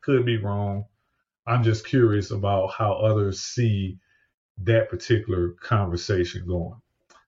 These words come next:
I wanna jump into what I believe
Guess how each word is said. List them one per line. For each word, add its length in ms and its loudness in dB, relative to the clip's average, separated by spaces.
I 60 4
wanna 260 4
jump 420 2
into 880 4
what 240 4
I 180 6
believe 680 4